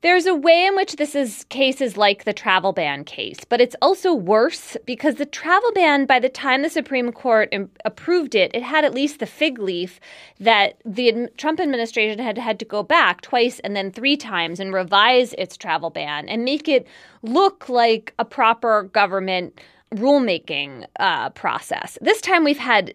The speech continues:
zero of that. And so, you know, it's, the Trump administration is forcing the Supreme Court to basically, like,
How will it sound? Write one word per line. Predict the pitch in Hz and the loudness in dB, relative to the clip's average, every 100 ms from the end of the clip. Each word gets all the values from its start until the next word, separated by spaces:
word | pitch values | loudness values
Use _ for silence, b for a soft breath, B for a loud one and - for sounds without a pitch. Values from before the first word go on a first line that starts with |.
| - | -10
zero | 180 226 233 196 | 0 4 6 4
of | - 165 - | 2 -4 -4
that. | 127 107 - | -2 -2 -2
And | 269 | -2
so, | 277 339 320 - B B B B _ | 2 2 2 -4 B B B B _
you | 403 | 0
know, | 427 381 - | 0 0 -2
it's, | 370 - - | -4 -4 -6
the | 392 | -4
Trump | 392 349 453 494 | -4 -2 2 2
administration | 466 415 - - 330 320 302 262 233 - | 0 -2 -4 0 0 2 2 0 -2 -4
is | 247 208 | -4 -4
forcing | - - - 277 285 277 311 | -14 -20 -4 2 4 2 -2
the | 285 | -2
Supreme | 269 226 - 233 220 | -2 -4 -2 -2 -2
Court | - 226 254 294 - | -2 0 0 -2 -4
to | - 226 | -2 2
basically, | 247 226 233 269 247 233 208 | 4 4 0 -8 -4 -2 0
like, | 190 196 180 - | 2 2 2 -6